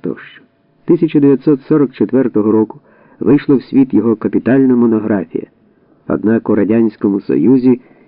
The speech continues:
Ярослава Пастернака, автора синтетичної монументальної праці «Археологія України», Торонто, тисяча дев'ятсот шістдесят перший рік,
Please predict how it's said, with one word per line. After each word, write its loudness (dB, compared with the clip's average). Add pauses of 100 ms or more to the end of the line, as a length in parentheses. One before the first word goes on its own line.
Ярослава 0
Пастернака, -2 (440)
автора -4 (120)
синтетичної -2
монументальної -2
праці -2 (140)
«Археологія -2
України», 0 (540)
Торонто, 2
тисяча -4
дев'ятсот 0 (220)
шістдесят -2
перший -2
рік, -2